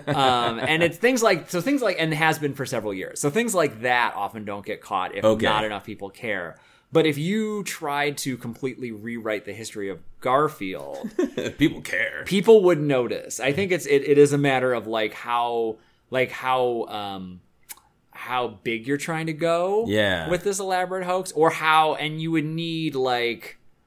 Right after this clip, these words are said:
Speaker 1: you know, you would need to all, if you could, it's definitely something you could do. Like, did
Speaker 2: Yeah.
Speaker 1: you see that story going around about the guy who made up the fake Street Sharks episodes?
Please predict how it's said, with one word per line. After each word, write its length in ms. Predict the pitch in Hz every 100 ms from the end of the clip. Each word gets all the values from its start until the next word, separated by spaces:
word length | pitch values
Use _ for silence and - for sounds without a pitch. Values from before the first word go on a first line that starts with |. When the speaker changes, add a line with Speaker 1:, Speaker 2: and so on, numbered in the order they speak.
| _ _ _ _ _ _ _ -
Speaker 1:
you 160 | 131 156
know, 260 | 147 139
you 200 | 135 151
would 160 | 156 147
need 260 | 160 170 151
to 100 | -
all, 220 | 143 143
if 140 | 156
you 120 | 175 226
could, 280 | 196 147 - _ _ _ _ -
it's 160 | 190
definitely 280 | - 311 311
something 240 | 247 208 170
you 120 | 143
could 380 | - - 143 101
do. 240 | 110 90 78
Like, 140 | 135
did 100 | 135
Speaker 2:
Yeah. 60 | -
Speaker 1:
you 60 |
see 120 | - 247
that 160 | 214
story 240 | - 196 175
going 220 | 175 160
around 240 | 147 143
about 140 | 135 123
the 60 |
guy 240 | 120 120 123
who 240 | 123 110 107
made 200 | 117 120
up 140 | 117
the 80 | 117
fake 300 | - 117 113
Street 320 | - 117 113
Sharks 380 | - 135 131 -
episodes? 800 | 139 131 147 135 135 139 -